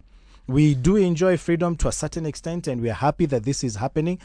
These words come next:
But, you know, remarks such as, uh, the ones we are discussing here, attack on press freedom, and, uh, when you go out there, you actually see some individuals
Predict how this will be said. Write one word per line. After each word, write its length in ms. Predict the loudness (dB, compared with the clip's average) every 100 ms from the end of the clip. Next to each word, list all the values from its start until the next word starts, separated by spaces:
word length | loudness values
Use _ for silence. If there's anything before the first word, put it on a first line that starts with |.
| -18 -20 -4
But, 240 | -2 0 0
you 40 |
know, 140 | 0
remarks 460 | 0 2 2 0 0
such 240 | -2 0
as, 240 | -2 -2 -2
uh, 260 | -2 -2 -2
the 120 | -2
ones 320 | 0 -2 -2
we 80 | -2
are 40 |
discussing 580 | -2 -6 -8 -8 -6 -4
here, 340 | -2 0 -2 -6
attack 420 | -4 -4 -4 -4
on 140 | -6
press 300 | -2 -2 -2
freedom, 440 | -4 -2 0 -2 -4 -14 -20 -10
and, 420 | -2 0 0 0
uh, 220 | 2 2 2
when 220 | 0 0
you 100 | -2
go 160 | 2
out 240 | 4 4 2
there, 140 | 2
you 120 | 2
actually 400 | 0 0 -2 -2
see 320 | -2 -2 -2 -2
some 340 | -2 -4 -4
individuals 800 | -4 0 0 0 2 2 2 -2